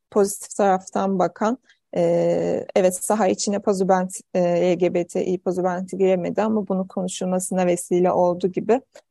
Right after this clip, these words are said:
bir taraftan bakıyor. E, peki Dünya Kupası izleniyor mu gibi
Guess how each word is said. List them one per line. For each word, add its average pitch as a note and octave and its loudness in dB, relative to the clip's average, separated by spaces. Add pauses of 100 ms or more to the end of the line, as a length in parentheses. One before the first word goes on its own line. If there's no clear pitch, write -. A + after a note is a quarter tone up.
bir G3+ 0
taraftan F3+ 0
bakıyor. F3 0 (1200)
E, F3 2 (100)
peki C#4+ 0
Dünya A#3 -2
Kupası - -4
izleniyor G#3+ 4
mu F3+ 0 (500)
gibi A#3+ 4